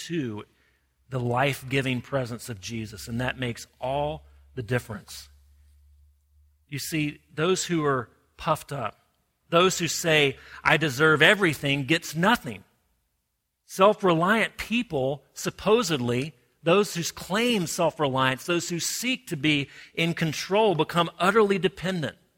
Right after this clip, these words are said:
on things, on people, on aspirations, on acclaim. They become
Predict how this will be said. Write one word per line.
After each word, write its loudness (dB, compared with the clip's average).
on -2
things, -6
on -4
people, -10
on 0
aspirations, -4
on -4
acclaim. -10
They -4
become -6